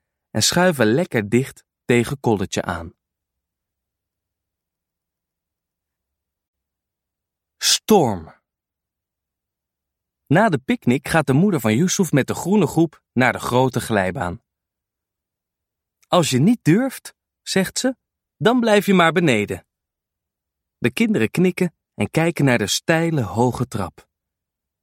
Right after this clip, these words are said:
"Kijk, hier liggen matjes," zegt de moeder van Yusuf. "Je pakt een matje om op te zitten,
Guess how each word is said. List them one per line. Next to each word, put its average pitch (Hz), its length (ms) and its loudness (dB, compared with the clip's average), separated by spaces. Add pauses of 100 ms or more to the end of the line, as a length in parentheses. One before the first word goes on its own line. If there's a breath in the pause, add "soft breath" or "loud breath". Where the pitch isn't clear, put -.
(320)
"Kijk, - 360 -2 (480)
hier 254 240 4
liggen 208 260 4
matjes," - 600 -2 (360)
zegt - 280 -2
de 123 60 0
moeder 120 260 2
van 110 120 0
Yusuf. 101 520 -4 (760)
"Je 143 180 2
pakt 214 300 0
een 151 120 4
matje 190 260 0
om 135 120 2
op 135 180 0
te 139 80 2
zitten, 175 420 0